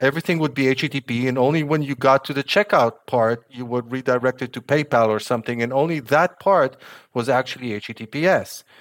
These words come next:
And Google basically came along and said, "No, that's not a good thing. Everything should be secure and private because nobody should be able to see what you're shopping for." And they kind of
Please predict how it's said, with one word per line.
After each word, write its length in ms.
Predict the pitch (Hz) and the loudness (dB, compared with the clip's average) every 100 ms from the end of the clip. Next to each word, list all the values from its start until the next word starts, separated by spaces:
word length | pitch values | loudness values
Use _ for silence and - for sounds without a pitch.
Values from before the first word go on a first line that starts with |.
| - - - | -20 -20 -4
And 480 | 127 127 123 120 113 | 0 2 0 -2 -2
Google 300 | 156 196 165 | -2 2 2
basically 480 | 123 123 - 135 123 | 2 -2 -4 -4 -2
came 220 | 131 135 | -2 0
along 320 | 127 104 104 | 2 2 0
and 120 | 113 | -2
said, 320 | - 113 113 - _ _ _ - | -2 0 -2 -6 _ _ _ -4
"No, 320 | 104 104 135 | 2 4 4
that's 240 | 135 127 | 2 4
not 120 | 139 123 | 2 0
a 40 | |
good 200 | 123 123 | 0 -2
thing. 460 | - 107 98 123 - - - _ - | -2 -2 0 -4 -8 -20 -20 _ -2
Everything 440 | 160 226 202 135 110 | 0 0 -2 -4 -4
should 280 | - 104 | -6 -6
be 320 | 117 110 104 _ _ _ _ _ | -6 -6 -8 _ _ _ _ _
secure 760 | - - 123 151 139 139 131 135 | -12 -10 -8 -2 2 4 4 2
and 260 | 127 110 | 0 -4
private 560 | - 135 127 98 120 - | 2 2 4 0 -2 -4
because 520 | 113 - 120 113 110 120 | -12 -2 2 2 2 0
nobody 300 | 127 147 139 | 0 0 -2
should 200 | - 123 | -6 -2
be 140 | 123 | -2
able 160 | 127 131 | 0 -2
to 140 | 120 | -4
see 220 | - 139 | -6 -4
what 200 | 120 113 | -2 -2
you're 100 | 110 | -2
shopping 400 | - 131 120 104 | 0 0 0 -4
for." 500 | - - 202 110 160 _ _ _ _ _ _ - | -4 2 4 4 0 _ _ _ _ _ _ 0
And 360 | 131 127 123 | 2 2 2
they 140 | 123 123 | 0 -2
kind 280 | 127 127 127 | 0 2 2
of 160 | 120 | 0